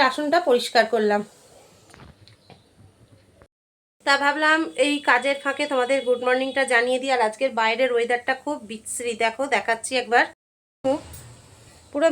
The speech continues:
মেঘলা হয়ে আছে। আর তার সাথে এই বাচ্চা বিড়ালটাকে দেখো, ওর মা তো বাচ্চাটা দিয়েই খালাস। দেখো, দেখেছো ডাকছে, আমি এতক্ষণ একটু একটু করে দুধ খাওয়াচ্ছিলাম একে। ওই দেখো, ওর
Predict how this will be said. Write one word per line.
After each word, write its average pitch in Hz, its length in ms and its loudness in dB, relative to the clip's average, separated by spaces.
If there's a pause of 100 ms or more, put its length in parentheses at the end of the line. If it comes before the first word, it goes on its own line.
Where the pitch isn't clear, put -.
মেঘলা 262 360 4 (160)
হয়ে 220 240 0
আছে। 208 180 -8 (1600)
আর 220 60 -4 (100)
তার 247 160 2
সাথে 269 220 -4
এই 269 100 0
বাচ্চা 233 320 0
বিড়ালটাকে 254 520 2
দেখো, 233 220 2 (460)
ওর 247 120 4 (100)
মা 226 100 4 (140)
তো 294 60 8 (100)
বাচ্চাটা 269 360 0 (100)
দিয়েই 269 240 4 (100)
খালাস। 240 320 2 (920)
দেখো, 226 220 -2 (1500)
দেখেছো 311 360 0
ডাকছে, 226 340 2
আমি 254 140 4
এতক্ষণ 254 340 -2
একটু 262 200 -8
একটু 262 180 -4
করে 277 200 2
দুধ 233 120 -6 (100)
খাওয়াচ্ছিলাম 240 600 0
একে। 220 160 -8 (220)
ওই 208 160 -6
দেখো, 196 200 -6 (1900)
ওর 285 100 4